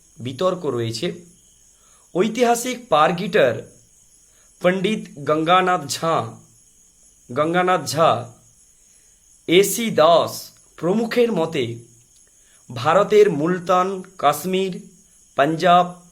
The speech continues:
আফগানিস্তান, সিন্ধু প্রদেশ প্রভৃতি অঞ্চলে আর্যদের আদি বাসস্থান ছিল। কিন্তু অন্যদিকে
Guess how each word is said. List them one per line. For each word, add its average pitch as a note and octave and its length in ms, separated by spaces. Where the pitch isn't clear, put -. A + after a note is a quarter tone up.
আফগানিস্তান, F#3 880
সিন্ধু A3 460
প্রদেশ D3+ 580
প্রভৃতি A#3 480
অঞ্চলে G3+ 680
আর্যদের E3+ 600
আদি C3+ 280
বাসস্থান C3 600
ছিল। A#2 320
কিন্তু D#3+ 400
অন্যদিকে D3+ 920